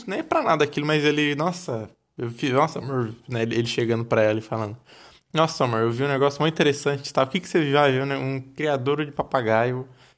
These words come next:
que eles tão libertando lá, tal, tal. Ah, que legal." Ela pode já ter interesse, mas fala, "Nossa, mas tá aqui que isso vai ajudar na nossa vida, né?" E tudo mais. É, <laughs> a, a pessoa que é mulher, né? Que é o mapa azul, inclusive, né? Pra quem tiver analisando o mapa aí junto comigo, pra saber e, e aprendendo também, né?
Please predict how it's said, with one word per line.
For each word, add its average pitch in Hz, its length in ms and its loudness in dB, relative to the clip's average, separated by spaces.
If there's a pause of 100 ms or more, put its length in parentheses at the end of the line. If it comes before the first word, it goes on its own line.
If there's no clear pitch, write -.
(100)
que - 80 -6
eles 120 160 -4
tão 127 240 -2
libertando 123 600 0
lá, 120 200 4
tal, 123 260 2
tal. 123 240 0
Ah, 185 260 0
que 226 120 -10
legal." 240 320 0
Ela 127 120 2
pode 120 220 -4
já 123 120 -2
ter 131 80 -2
interesse, 131 360 -4
mas 147 120 -8
fala, 135 140 -4
"Nossa, 139 180 -12
mas 104 180 -12
tá 139 140 -8
aqui 135 180 -10
que - 60 -20
isso - 60 -10
vai 135 100 2
ajudar 135 200 -2
na 135 100 -2
nossa 131 260 0
vida, 113 380 0
né?" 110 140 -2
E 107 40 -8
tudo 107 200 -12
mais. 104 300 -10 (760)
É, 107 280 -2
<laughs> 120 240 -4
a, 107 420 -4
a 107 40 -8
pessoa 120 460 -2
que 123 100 -4
é - 20 0
mulher, 120 420 4
né? 123 200 -4 (360)
Que - 80 0
é 127 40 4
o 123 40 4
mapa 123 280 4
azul, 123 300 2
inclusive, 147 420 0
né? 139 80 -2
Pra - 160 -8
quem 120 120 -8
tiver 117 160 -2
analisando 110 520 -2
o 107 40 -8
mapa 107 320 -6
aí 107 140 -2
junto 107 200 -10
comigo, 113 680 -8
pra 113 140 -10
saber 104 540 -6
e, 117 440 -6
e 120 60 2
aprendendo 117 800 0
também, 120 360 -8
né? 135 140 -10